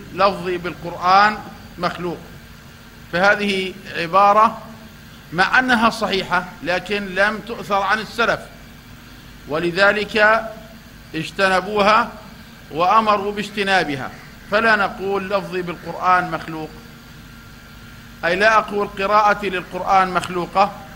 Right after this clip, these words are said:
فهذه عبارة لم يكن عليها السلف. "فإن كلام الله باللفظ يوضح"، أصلا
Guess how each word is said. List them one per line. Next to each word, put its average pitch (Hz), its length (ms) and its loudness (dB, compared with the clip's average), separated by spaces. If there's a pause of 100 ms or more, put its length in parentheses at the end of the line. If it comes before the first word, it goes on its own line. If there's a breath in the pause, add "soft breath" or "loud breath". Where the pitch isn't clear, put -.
(1080)
فهذه 180 1040 4
عبارة 196 340 4
لم 196 200 2
يكن 185 220 -2
عليها 165 340 0
السلف. 139 340 -6 (1700)
"فإن 220 300 2
كلام 214 420 4
الله 208 420 4
باللفظ 202 480 -2
يوضح"، 214 460 -2 (1120)
أصلا 214 480 2